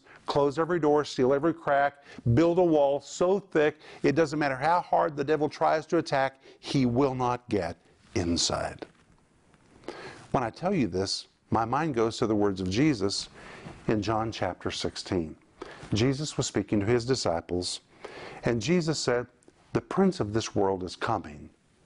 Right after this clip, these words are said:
but he has no place in me." Very interesting words. First of all, when Jesus described the devil, he called him a prince. That word prince describes one with genuine authority.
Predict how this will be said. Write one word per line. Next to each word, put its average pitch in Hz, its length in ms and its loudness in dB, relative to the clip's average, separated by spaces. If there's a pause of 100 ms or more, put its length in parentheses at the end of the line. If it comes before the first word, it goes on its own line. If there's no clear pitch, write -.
(520)
but 120 100 2
he 107 80 -2
has 110 320 -4
no 101 160 -2
place 82 580 -6 (220)
in 85 180 0
me." 82 240 -2 (760)
Very 110 300 -2
interesting 95 420 -4
words. 85 460 -6 (880)
First - 320 -2
of 113 80 -4
all, 101 120 2
when 107 160 -2
Jesus 127 420 -2
described 95 420 -2
the 95 80 -4
devil, 107 260 -2
he 104 100 -6
called 90 300 -2
him 95 100 -2
a 117 60 -2
prince. - 540 -8 (640)
That 104 160 2
word 113 200 -2
prince 113 360 -6
describes 101 500 -2
one 104 240 0
with 101 160 0
genuine 101 520 0
authority. 98 580 -2